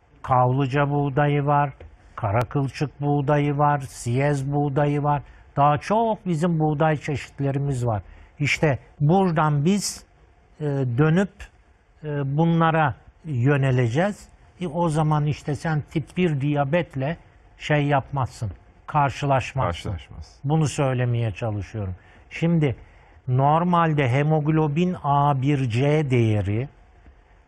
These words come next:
Speaker 1: glikolize hemoglobin dört ile altı arasında olması gerekir. Yedi buçuk da aman aman çok yüksek değil ama yüksek.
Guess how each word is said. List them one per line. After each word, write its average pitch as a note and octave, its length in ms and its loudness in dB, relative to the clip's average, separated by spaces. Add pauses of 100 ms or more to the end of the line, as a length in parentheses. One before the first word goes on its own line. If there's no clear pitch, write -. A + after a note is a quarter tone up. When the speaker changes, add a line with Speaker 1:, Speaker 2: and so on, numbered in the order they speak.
(100)
Speaker 1:
glikolize C3+ 840 0 (100)
hemoglobin B2 840 0 (1000)
dört D3 360 0
ile C3+ 260 0 (240)
altı C#3 480 0
arasında C#3+ 640 0
olması C3 580 0
gerekir. A2 560 -2 (340)
Yedi C#3+ 340 2
buçuk - 440 -2
da D3+ 180 0
aman D3+ 300 2
aman D3+ 340 0
çok - 240 -4 (180)
yüksek C#3 540 -4
değil E3+ 280 0
ama C3+ 180 0
yüksek. B2 480 0